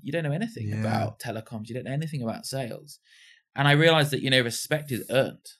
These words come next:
Speaker 1: So the thing that probably the best thing I did was I said to them, "Look, you're right. I actually,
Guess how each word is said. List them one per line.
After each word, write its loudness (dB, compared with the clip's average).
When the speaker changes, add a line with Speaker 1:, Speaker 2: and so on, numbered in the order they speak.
Speaker 1:
So 2
the -2
thing 0
that 0
probably 4
the 0
best 2
thing 2
I 4
did 0
was 0
I -2
said -2
to -2
them, 2
"Look, 0
you're 0
right. 2
I 4
actually, 0